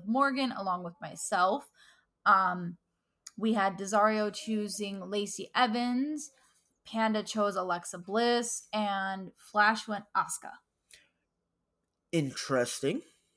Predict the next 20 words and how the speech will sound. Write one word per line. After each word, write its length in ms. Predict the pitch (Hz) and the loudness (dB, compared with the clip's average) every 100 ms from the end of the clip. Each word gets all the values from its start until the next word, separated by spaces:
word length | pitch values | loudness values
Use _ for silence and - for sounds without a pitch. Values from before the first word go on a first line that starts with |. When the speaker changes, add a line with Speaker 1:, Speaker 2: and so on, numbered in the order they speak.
| _ | _
Speaker 1:
So 160 | - - | 2 8
Speaker 2:
Very 200 | 214 156 | 10 10
Speaker 1:
everyb-, 40 | |
Speaker 2:
interesting. 420 | 143 175 170 202 220 | 6 2 -2 -4 -4
Speaker 1:
so 120 | 294 | -4
you 100 | 285 | -2
have 260 | 254 294 - | 2 2 4
a 80 | 233 | 4
nice 420 | 214 196 240 214 | 4 4 2 0
variety 720 | 190 180 180 185 180 180 175 | -4 2 4 4 2 -4 -6
in 140 | 185 175 | -8 -8
this. 260 | 165 156 | -4 4
Speaker 2:
Yes. 300 | 185 185 - - | 10 10 10 4
Speaker 1:
But 60 | |
Pyro, 340 | 233 269 294 220 | 4 6 6 2
we 120 | 202 | 0
don't 260 | 196 226 226 | -2 -2 -2
know 180 | 254 226 | -2 -2
your 340 | 175 180 - - | -4 -6 -6 -12
pick. 120 | - | -20